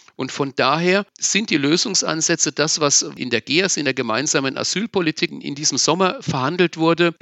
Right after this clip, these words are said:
konsequente Grenzkontrollen an der E-U-Außengrenze, also dort die Registrierung der Geflüchteten,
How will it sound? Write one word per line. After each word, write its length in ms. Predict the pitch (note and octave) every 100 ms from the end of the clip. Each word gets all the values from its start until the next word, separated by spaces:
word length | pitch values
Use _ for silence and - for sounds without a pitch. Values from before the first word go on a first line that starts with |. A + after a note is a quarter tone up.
| -
konsequente 760 | E3+ G#3+ E3+ - D3 C#3+ A#2+ -
Grenzkontrollen 840 | - A#2+ G3 - F3 E3 - D3
an 120 | D3 A#2+
der 120 | A#2
E-U-Außengrenze, 840 | C3+ B2+ B2+ G3 - - D3+ C#3+
also 180 | B2 - C3
dort 300 | D3+ F#3+ A3+
die 60 | F#3
Registrierung 720 | E3+ F3+ E3 - E3 E3 D#3+
der 100 | D#3
Geflüchteten, 800 | D3+ - D#3 D#3 - C#3+ D3+